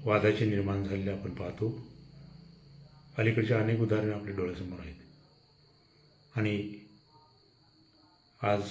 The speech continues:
जे पंतप्रधान यांनी वक्तव्य केले ते फक्त तिथे जमा झालेल्या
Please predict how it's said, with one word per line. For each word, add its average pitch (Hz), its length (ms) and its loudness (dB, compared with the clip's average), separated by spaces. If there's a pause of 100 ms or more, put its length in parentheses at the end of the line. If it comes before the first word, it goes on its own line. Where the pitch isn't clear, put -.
(320)
जे 98 360 -2 (240)
पंतप्रधान 104 420 2
यांनी 101 400 -2 (680)
वक्तव्य 131 360 8
केले - 440 -2 (480)
ते 117 60 2
फक्त 131 300 2 (1040)
तिथे 120 200 4
जमा 117 260 6
झालेल्या 127 680 4